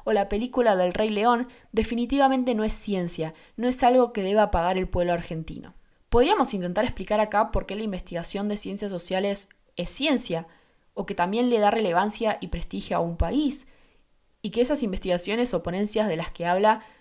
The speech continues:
son interesantes y relevantes. Pero creo que a esta altura del episodio queda claro que no es debatible, porque esta gente ya tiene una postura muy clara.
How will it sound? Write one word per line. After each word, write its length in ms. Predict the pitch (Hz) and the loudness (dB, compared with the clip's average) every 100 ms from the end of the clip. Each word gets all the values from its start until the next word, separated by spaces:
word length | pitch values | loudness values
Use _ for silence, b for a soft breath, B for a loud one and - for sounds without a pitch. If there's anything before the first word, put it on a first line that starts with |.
| B | B
son 260 | - 214 214 | -6 -4 -2
interesantes 720 | 190 165 170 196 202 190 - | -2 -4 -2 -2 -2 -6 -6
y 60 | |
relevantes. 640 | 160 165 202 226 160 95 - b b b _ _ _ | -8 0 4 4 2 -10 -16 b b b _ _ _
Pero 180 | - 185 | -6 -2
creo 180 | 214 240 | 0 2
que 80 | 208 | 2
a 40 | |
esta 180 | - 202 | 2 0
altura 400 | 180 170 220 214 | 0 0 4 4
del 100 | 180 | 4
episodio 600 | 160 180 185 185 214 208 | 0 -2 0 2 2 0
queda 240 | 185 180 | -6 -6
claro 500 | 175 180 208 226 226 | -2 2 2 2 -2
que 100 | - | -10
no 80 | 170 | -8
es 80 | 170 | -6
debatible, 600 | 170 165 277 277 202 175 | -6 -4 0 2 4 2
porque 240 | 175 165 | -2 -8
esta 160 | - 180 | -8 -8
gente 340 | 190 185 208 | -6 -4 -2
ya 220 | 202 165 | -2 -4
tiene 160 | 165 180 | -4 -4
una 180 | 175 175 | -4 -6
postura 400 | - - 175 175 | -10 -6 -4 -4
muy 140 | 165 | -6
clara. 440 | 160 175 170 170 | -4 -2 -2 -4